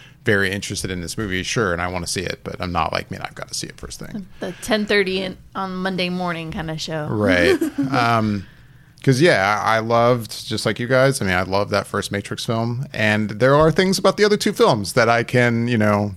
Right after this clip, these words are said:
Speaker 1: enjoy. Am I trying to say they are great movies? No,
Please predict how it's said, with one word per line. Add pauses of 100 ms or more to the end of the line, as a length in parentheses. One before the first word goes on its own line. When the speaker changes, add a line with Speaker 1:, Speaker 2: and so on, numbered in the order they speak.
(100)
Speaker 1:
enjoy. (480)
Am
I
trying
to
say
they
are
great
movies?
No,